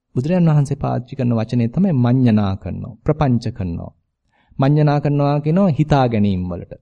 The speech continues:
ඒ හිතා ගැනීම ඔස්සේ යනකොට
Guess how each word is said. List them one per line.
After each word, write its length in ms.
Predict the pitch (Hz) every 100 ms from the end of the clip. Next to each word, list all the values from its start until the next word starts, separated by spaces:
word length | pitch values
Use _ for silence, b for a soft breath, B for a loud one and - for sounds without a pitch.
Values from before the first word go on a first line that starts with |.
| _ _ _ _ _ _ -
ඒ 80 | 180
හිතා 400 | - 135 180 190
ගැනීම 420 | 165 151 170 180
ඔස්සේ 480 | 170 120 - - 151 113
යනකොට 500 | 104 120 151 151